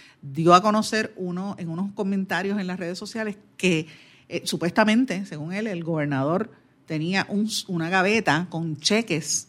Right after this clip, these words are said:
que eran para Unidos por Puerto Rico y que trató de manipular una auditoría que precisamente iba a hacer la compañía B D O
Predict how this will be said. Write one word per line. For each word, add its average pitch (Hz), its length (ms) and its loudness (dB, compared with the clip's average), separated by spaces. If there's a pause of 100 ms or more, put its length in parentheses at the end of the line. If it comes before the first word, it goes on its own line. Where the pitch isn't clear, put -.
que 147 320 -6
eran 185 260 -2
para 165 200 -2
Unidos 156 260 -4
por 180 160 -6
Puerto 180 300 -4
Rico 196 360 -6 (320)
y 196 120 -8
que 196 120 2
trató 165 380 2
de 226 360 4
manipular 208 720 2
una 254 340 2
auditoría 226 580 -2
que 165 100 -2
precisamente 185 640 -2
iba 220 100 0
a - 20 0
hacer 233 160 -6
la 220 100 -4
compañía 214 500 -2
B 214 120 -2
D 226 220 0
O 202 240 2